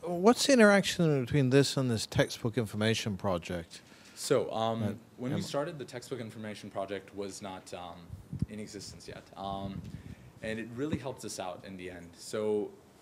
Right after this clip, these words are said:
Speaker 2: when we started, we talked to the I S and T libraries, a lot of different people, and basically we saw that there was very little information available to M I T. And then this, um, the Higher Education Act came along, and then the T I P project,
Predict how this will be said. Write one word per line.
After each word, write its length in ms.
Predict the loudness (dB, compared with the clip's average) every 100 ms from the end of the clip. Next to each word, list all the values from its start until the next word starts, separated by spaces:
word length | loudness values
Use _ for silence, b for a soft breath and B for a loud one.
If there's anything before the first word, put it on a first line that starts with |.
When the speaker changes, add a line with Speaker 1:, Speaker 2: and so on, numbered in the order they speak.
| -12
Speaker 2:
when 160 | -8 -6
we 80 | -4
started, 320 | -2 -2 -2
we 80 | -6
talked 240 | -8 -10
to 80 | -8
the 100 | -8
I 60 |
S 120 | -8 -12
and 80 |
T 260 | -12 -8 -6
libraries, 560 | -4 -4 -2 -2 -2 -4
a 40 |
lot 140 | -6
of 80 | -6
different 260 | -10 -14 -16
people, 400 | -14 -12 -12 -14 b b b b b
and 100 | -10
basically 440 | -8 -8 -10 -8 -6
we 100 | -6
saw 240 | -4 -4
that 260 | -4 -6 -4
there 100 | -4
was 120 | -2
very 180 | 0 0
little 220 | 0 -4
information 480 | -10 -14 -14 -14 -14
available 320 | -12 -12 -12
to 140 | -16
M 80 | -18 -20
I 40 |
T. 160 | -20 -20 -20 -20 b b -12
And 140 | -4
then 240 | -4 -4
this, 300 | -4 -4 -4
um, 340 | -2 -2 -4 -10
the 180 | -10 -8
Higher 260 | -2 0
Education 480 | 0 -4 -10 -10 -10
Act 200 | -12 -12
came 160 | -14 -14
along, 280 | -14 -14 -12
and 180 | -10 -4
then 260 | -4 -4 -10 -16 b b -16
the 80 |
T 220 | -12 -8 -8
I 60 |
P 120 | -10
project, 520 | -14 -14 -14 -18 -18